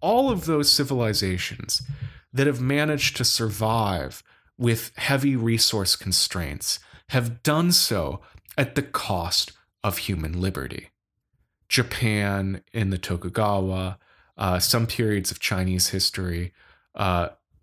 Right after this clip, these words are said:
they all require intense social control. And that intense social control seems poison to the kind of liberal freedoms that I'm talking about.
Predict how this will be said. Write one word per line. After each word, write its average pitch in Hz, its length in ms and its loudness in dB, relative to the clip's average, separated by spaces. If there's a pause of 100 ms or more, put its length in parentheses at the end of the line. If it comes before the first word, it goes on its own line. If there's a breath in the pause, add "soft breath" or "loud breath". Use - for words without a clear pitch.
(320)
they 127 160 2
all 170 220 4
require 120 840 0
intense 110 420 0
social 87 400 0
control. - 640 -10 (1160)
And 127 200 2
that 151 140 2
intense 165 300 0
social 156 300 2
control 143 380 0
seems 143 640 4 (1080 loud breath)
poison 117 560 0 (300)
to 95 340 0
the 98 120 -2
kind 107 340 0
of 98 260 -4 (100)
liberal 117 320 2
freedoms 98 520 -2
that 95 80 -4
I'm 92 100 -4
talking 107 340 -6
about. - 280 -12